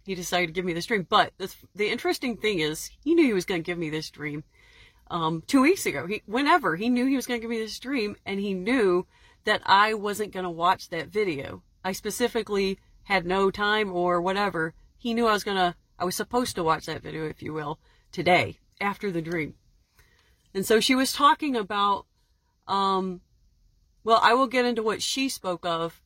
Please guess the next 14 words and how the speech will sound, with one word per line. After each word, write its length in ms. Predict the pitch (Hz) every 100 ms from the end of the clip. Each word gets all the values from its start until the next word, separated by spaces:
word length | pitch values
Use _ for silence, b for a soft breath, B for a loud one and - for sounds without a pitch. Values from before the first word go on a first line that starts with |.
| -
and 140 | 180
I'll 120 | 175
tell 280 | 170 214 208
you 200 | 190 175 -
after 320 | 185 180 -
this 220 | 156 143
dream 340 | - - 170 165
why 540 | 170 185 185 180 170 _ _ _ _ _ 185
it 100 | 160
reminded 400 | 170 165 160 156
me 100 | 156
of 60 |
my 120 | 160 160
dream. 300 | - -